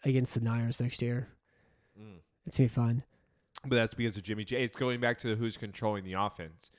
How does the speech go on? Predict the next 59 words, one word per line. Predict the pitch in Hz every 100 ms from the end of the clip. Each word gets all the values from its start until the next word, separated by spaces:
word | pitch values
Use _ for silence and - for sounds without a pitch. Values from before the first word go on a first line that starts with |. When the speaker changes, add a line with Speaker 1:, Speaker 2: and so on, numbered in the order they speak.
| -
Speaker 1:
Yeah. | 143 123
Speaker 2:
You | 127
can |
do | 123 147
so | - 127
much, | 113 123 127 -
but | 117 110
if | 101
people | 127 123
are | 117
just | 113 110
taking | 127 117 113
away | 110
the | 101 95
run | 120 117
and | 101
doing | 104 110
what | 101 101
you | 113 110
just | 110 -
stated | - 110 107 87 -
before | 95 - 151 127
we | 104
started | - 98 -
the | -
show, | - 104 95 - _ _ _ _
Taylor, | 135 123 104 90 - - -
they | 120
had | 110
one | 104 113 113
safety | - 117 107 104 104 82 80 _ _
and | - 113
the |
Super | - 123
Bowl | 104 101
just | 104
standing | - 107 101 92
back. | 95 87 - - _ _ _
So | - 113
you | 113 156
telling | - 127 120
me | 127 127
that, | 107 95 - _ _ _ _
would | 104 90
other | 95 120
teams | 117 147 143
just | 151 151 -
do | 170
that? | 175 175 233 - _
Speaker 1:
Yeah, | 160 135
Speaker 2:
And | 165
Speaker 1:
every | 202
Speaker 2:
just | 175
say, | 190 175
"Jimmy, | 127 185 226 165
throw | 175 180
the | 190
ball." | 156 156 226 120 101
Speaker 1:
And | 165 165 160